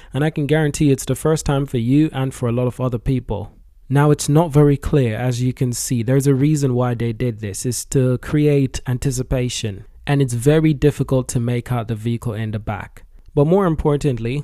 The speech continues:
what does Thomas had to say in this video? Well, Thomas is reiterating what has already been said, such as the Polestar event. The Polestar three launch is set one week from now.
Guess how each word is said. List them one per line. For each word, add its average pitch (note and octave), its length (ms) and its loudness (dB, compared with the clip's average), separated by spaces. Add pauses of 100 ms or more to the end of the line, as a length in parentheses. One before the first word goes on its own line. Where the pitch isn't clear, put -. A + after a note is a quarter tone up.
what D3+ 340 -4
does D#3 240 2
Thomas B2 420 -4
had - 260 -8
to A#2+ 80 -6
say G#2+ 320 -6
in A2 100 -8
this A#2 160 -6
video? B2+ 460 -2 (360)
Well, D#3 140 6
Thomas G3+ 400 2
is C3 160 4
reiterating B2+ 840 0
what A#2 100 -2
has A2+ 160 -2
already A#2 300 0
been A2 260 -4
said, D#3+ 460 -2 (340)
such - 340 0
as E3 140 0
the D3 100 -2
Polestar C3 720 -2
event. C3 680 -2
The A#2 80 -4
Polestar A#2 480 -4
three D#3 360 -4
launch B2+ 520 -2
is B2+ 120 -2
set - 460 -2
one B2+ 380 -4
week C3 260 -2
from A#2 300 -6
now. A2+ 340 -6